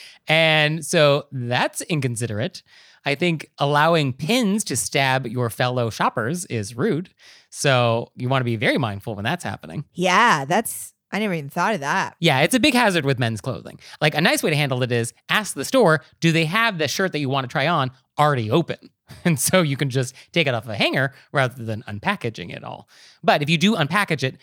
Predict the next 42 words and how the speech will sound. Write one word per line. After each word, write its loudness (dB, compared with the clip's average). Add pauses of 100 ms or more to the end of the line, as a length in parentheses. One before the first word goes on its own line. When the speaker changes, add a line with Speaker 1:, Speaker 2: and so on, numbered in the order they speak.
(120)
Speaker 1:
there's 2
just -2
gonna 0
be 2
a 2
lot 2
of -6
trash 0
that's -6
associated 0
with -4
that, 0
and -2
that 0
should -4
also 0
not -4
go -4
on -8
the -10
floor. -6 (160)
Speaker 2:
Yeah, 0
I 2
feel -2
like 0
there -2
should -6
be -2
nothing 0
on 0
the 0
floor -2
when -4
you -2
exit -4
your -2 (140)
cubicle. -6
Speaker 1:
Yes, 2 (100)
it -2
should 0
be 2
a 4